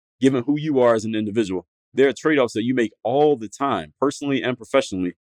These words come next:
that people on the outside have no idea about. You might not even look at them as trade-offs anymore 'cause you've gotten so used to them. But if you did, you will realize how many of them you make every single day.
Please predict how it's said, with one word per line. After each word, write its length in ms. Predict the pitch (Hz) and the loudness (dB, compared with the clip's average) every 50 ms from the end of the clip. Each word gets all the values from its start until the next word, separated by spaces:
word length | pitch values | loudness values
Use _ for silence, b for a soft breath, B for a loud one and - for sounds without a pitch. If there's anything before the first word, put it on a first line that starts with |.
| _ | _
that 220 | - 113 107 101 - _ _ _ | 2 2 4 2 2 _ _ _
people 240 | - 151 147 151 | -4 0 2 2
on 120 | 139 139 127 | 2 2 2
the 120 | 120 107 | 2 0
outside 500 | 110 127 127 - - 135 127 120 110 107 | 0 0 -2 0 0 2 2 2 2 2
have 160 | 107 101 87 | 0 -2 -2
no 180 | 95 113 117 110 | -2 0 2 2
idea 280 | 107 101 92 98 90 80 | 2 2 0 -2 -4 -4
about. 220 | 76 73 - - _ _ _ _ _ _ _ - | -6 -10 -16 -18 _ _ _ _ _ _ _ -4
You 120 | 98 135 | -2 0
might 180 | 165 160 143 139 | 2 2 2 2
not 200 | 135 135 131 123 | 4 4 4 4
even 260 | 123 113 117 107 110 | 2 0 -2 -2 0
look 180 | 139 175 - - | 0 0 0 0
at 140 | 139 95 - | -2 -2 -2
them 220 | 107 101 95 92 - | -2 -2 -2 -2 -2
as 180 | 92 92 - | -4 -4 -4
trade-offs 500 | - - - 104 98 90 90 90 - - 101 | -4 -4 -2 -2 0 2 0 -2 -2 -4 -6
anymore 320 | 95 92 90 92 92 98 | -6 -4 -2 -2 -2 -2
'cause 160 | - 107 98 | -2 -4 -6
you've 120 | 101 107 98 | -6 -4 -2
gotten 260 | 113 110 - - 107 | 0 0 0 0 -4
so 360 | - - 117 110 104 98 90 - _ | -4 0 0 2 2 0 -2 -6 _
used 440 | - 85 87 131 170 165 - - - | -14 -4 -2 -2 -2 -2 -4 -8 -6
to 100 | 104 90 | -6 -4
them. 240 | 80 82 78 76 _ _ _ _ _ _ | -4 -6 -6 -8 _ _ _ _ _ _
But 140 | 113 110 | 2 2
if 100 | 113 - | 2 2
you 80 | 113 113 | 0 -2
did, 320 | 101 117 160 165 139 120 | 2 4 6 6 6 4
you 120 | 117 135 123 | 2 0 0
will 100 | 113 104 | 0 2
realize 500 | 123 165 156 131 113 107 104 104 107 - | 2 2 4 4 4 2 0 0 -2 -4
how 100 | - 127 | -4 -2
many 240 | 127 127 131 123 120 | -2 0 0 0 0
of 100 | 117 110 | 0 0
them 140 | 117 120 110 | -2 -4 -4
you 120 | 107 113 110 | -4 -4 -2
make 240 | 123 127 107 - _ - | 0 0 -2 -2 _ -4
every 220 | 98 104 104 101 | -4 -2 -2 -4
single 260 | - - 104 92 92 | -4 -4 -4 -2 -2
day. 140 | 95 95 80 | 0 -2 -2